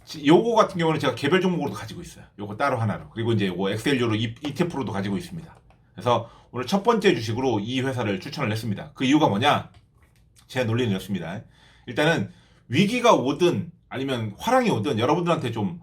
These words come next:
안정적으로 들고 갈 수 있는 것들을 추천을 해드리고 싶었어요. 뭐 추천을 할 것도 없지만 제가 가지고 가는 논리를 말씀을 드리자면, 왜냐면 이 종목 같은 경우는 이제 위기가 왔다 그러면 이제 어쨌든 정부에서 돈을 풀어야 돼요.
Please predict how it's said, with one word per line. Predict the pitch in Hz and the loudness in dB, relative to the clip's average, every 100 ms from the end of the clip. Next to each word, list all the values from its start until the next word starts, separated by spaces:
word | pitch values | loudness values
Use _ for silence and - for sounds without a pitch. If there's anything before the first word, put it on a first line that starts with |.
| - | -6
안정적으로 | 143 196 247 220 - | 0 2 2 2 0
들고 | 135 131 131 | -2 -2 0
갈 | 120 | 0
수 | 120 | -2
있는 | 113 110 | -2 -2
것들을 | 104 107 98 | -4 -4 -8
추천을 | - 160 147 123 110 98 | -8 -6 -6 -6 -4 -2
해드리고 | 107 147 98 | -2 -2 -4
싶었어요. | - 117 117 90 78 87 - | -4 -6 -4 -6 -6 -12 -12
뭐 | 82 | -14
추천을 | - - 156 | -12 -4 -2
할 | 143 | -2
것도 | - | -4
없지만 | 82 - 98 | -10 -6 -4
제가 | 85 113 | -2 -2
가지고 | 101 110 110 | 0 0 2
가는 | 104 95 85 - _ _ | 2 0 -2 -8 _ _
논리를 | 107 117 110 | -2 0 2
말씀을 | 90 - 107 | 0 -4 -6
드리자면, | 95 98 87 120 190 - - _ _ _ _ 110 | -4 -4 -2 -2 -4 -6 -18 _ _ _ _ -2
왜냐면 | 123 123 | 0 2
이 | 147 170 | 2 2
종목 | 165 170 | 2 2
같은 | 156 151 | 2 0
경우는 | 127 120 | 0 0
이제 | 98 | 0
위기가 | 147 196 180 | 0 2 0
왔다 | 98 90 107 87 | 0 -2 -6 -6
그러면 | 110 113 110 | -4 -2 0
이제 | 101 | -2
어쨌든 | 107 - 139 107 | -4 -4 -6 -4
정부에서 | 131 151 143 107 | -2 2 2 2
돈을 | 110 110 | -2 -2
풀어야 | 147 110 | 0 -2
돼요. | 90 | -4